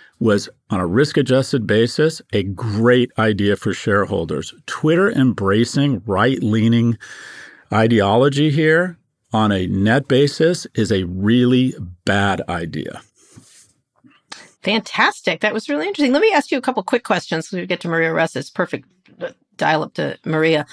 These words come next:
Speaker 2: Is there a difference between private and public companies? 'Cause Elon owns this privately. Um, Nike's a public company. The difficulties of drowning out noise seems to be the biggest problem C E Os face, leaders face now, is drowning out noise. And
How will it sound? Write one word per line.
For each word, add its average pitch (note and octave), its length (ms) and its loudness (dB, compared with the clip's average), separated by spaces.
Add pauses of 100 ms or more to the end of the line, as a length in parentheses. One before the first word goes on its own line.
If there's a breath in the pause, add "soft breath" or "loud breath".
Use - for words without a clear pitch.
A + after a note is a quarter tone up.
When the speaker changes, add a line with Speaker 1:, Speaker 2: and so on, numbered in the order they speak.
(400 loud breath)
Speaker 2:
Is D4 140 -2
there G4+ 180 0
a G4+ 60 -2
difference C4 280 0
between A3+ 160 0
private G3 340 2
and F3 80 -12
public G3 300 -2
companies? A#3+ 440 -2
'Cause G#3+ 300 -4
Elon G#3+ 280 0
owns G3 200 0
this E3+ 120 -6
privately. F#3+ 600 0 (400 loud breath)
Um, F3+ 360 4
Nike's F#3+ 380 -2
a D#3+ 60 -8
public F3+ 340 -4
company. D#3 540 -2 (520 soft breath)
The G#3 160 0
difficulties B3 640 -2
of D3+ 160 -4
drowning F3 420 2
out C#3+ 200 0
noise D3 360 0
seems C3 320 -2
to - 80 -2
be C#3+ 120 0
the C3+ 100 -2
biggest D3+ 460 -2
problem C3+ 320 0
C - 200 -4
E D3 160 -2
Os B2 180 -6
face, B2+ 360 -2
leaders C#3 380 0
face C3 340 -4
now, - 320 -6
is D3 220 -8 (420 loud breath)
drowning D3 420 0
out C#3 200 -8
noise. C3+ 360 -10
And F3 200 -4